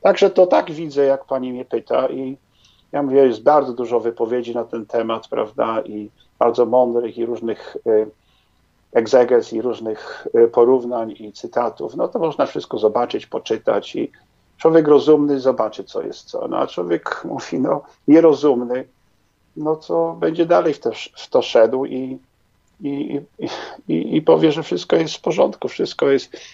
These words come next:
czego się czepiacie, prawda? <coughs> Nie ma się czego czepiać, nie ma problemu. No ale jak to powiedział Pan Jezus, no, jak was nie chcą słuchać, szczepcie proch z nóg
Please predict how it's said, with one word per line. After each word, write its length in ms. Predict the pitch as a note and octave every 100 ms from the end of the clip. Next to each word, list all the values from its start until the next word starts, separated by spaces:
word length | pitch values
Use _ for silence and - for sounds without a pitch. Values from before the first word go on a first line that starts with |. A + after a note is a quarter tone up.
| _
czego 260 | - F3+ E3+
się 140 | E3+
czepiacie, 520 | E3 E3 E3+ C#3+ -
prawda? 460 | A#2+ A2 G#2 A#2 C3+ C3 -
<coughs> 960 | - F#5+ - - - - - _ _ -
Nie 100 | F3
ma 100 | D3+
się 120 | -
czego 280 | C#3+ B2+ B2
czepiać, 500 | - E3+ A#2 - - _ - - _ -
nie 100 | D#3
ma 120 | C#3
problemu. 580 | - A#2+ G#2+ A2+ A2 - _ _ _ _ _ _ _ -
No 100 | E3
ale 160 | E3+
jak 120 | E3 -
to 80 |
powiedział 300 | D#3+ D3+ C3+
Pan 220 | C3+ C3 A#2
Jezus, 420 | A2 G#2+ G#2+ -
no, 220 | C3 C3+ _ _ _ _ _ _ _ _ _ _ - _
jak 220 | D#3+ E3+
was 160 | E3 -
nie 80 | D3
chcą 200 | - -
słuchać, 420 | - - A2+ -
szczepcie 720 | - - - D3+ - B2+ A#2+
proch 320 | - B2+ A#2+
z 60 | A#2
nóg 300 | G#2+ G#2 -